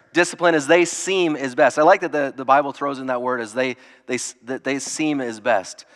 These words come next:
It means, parents, sometimes we might not always be right in our discipline.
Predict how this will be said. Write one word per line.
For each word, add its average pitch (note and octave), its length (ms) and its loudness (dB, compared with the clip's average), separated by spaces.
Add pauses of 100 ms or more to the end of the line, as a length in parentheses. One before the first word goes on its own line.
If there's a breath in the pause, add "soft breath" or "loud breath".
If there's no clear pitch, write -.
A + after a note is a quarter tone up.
(380 soft breath)
It B2 100 -6
means, D#3 220 0
parents, D3 260 2
sometimes C#3+ 380 0
we C3 80 -6
might B2 160 0
not B2 100 2
always A2+ 460 -2 (1200)
be B2+ 140 -4
right A#2 200 4
in F#2+ 80 -10
our F#2+ 140 -4
discipline. F2+ 500 -14